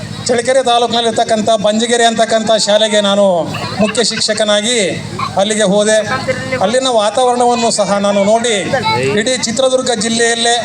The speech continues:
ಅತ್ಯಂತ ಅತ್ಯುತ್ತಮವಾಗಿರ್ತಕ್ಕಂಥ ಶಾಲೆಯನ್ನು ಅಲ್ಲಿ ನಿರ್ಮಾಣ ಮಾಡಿದ್ದೀನಿ. ಈ ಶಾಲೆಗಿಂತಲೂ ಸಹ ಉತ್ತಮವಾಗಿರ್ತಕ್ಕಂಥ ಶಾಲೆಯನ್ನು ನಿರ್ಮಾಣ ಮಾಡಿದ್ದೀನಿ. ಅಲ್ಲಿ, ಅಲ್ಲಿ ಸುಮಾರು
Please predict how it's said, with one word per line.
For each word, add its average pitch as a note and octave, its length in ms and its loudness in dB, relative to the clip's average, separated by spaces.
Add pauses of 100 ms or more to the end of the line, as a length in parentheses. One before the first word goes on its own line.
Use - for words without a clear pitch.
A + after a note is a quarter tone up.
(340)
ಅತ್ಯಂತ B3 480 -2
ಅತ್ಯುತ್ತಮವಾಗಿರ್ತಕ್ಕಂಥ A#3+ 1600 0
ಶಾಲೆಯನ್ನು A3+ 680 0
ಅಲ್ಲಿ A3 200 0
ನಿರ್ಮಾಣ G#3 380 2
ಮಾಡಿದ್ದೀನಿ. F#3+ 380 -2 (600)
ಈ C4 140 -2
ಶಾಲೆಗಿಂತಲೂ B3+ 680 0
ಸಹ G#3 440 0 (380)
ಉತ್ತಮವಾಗಿರ್ತಕ್ಕಂಥ A#3 840 0
ಶಾಲೆಯನ್ನು A3 500 2
ನಿರ್ಮಾಣ G#3 380 0
ಮಾಡಿದ್ದೀನಿ. G3+ 380 0
ಅಲ್ಲಿ, G#3+ 300 0 (960)
ಅಲ್ಲಿ A3+ 240 0
ಸುಮಾರು G#3+ 580 0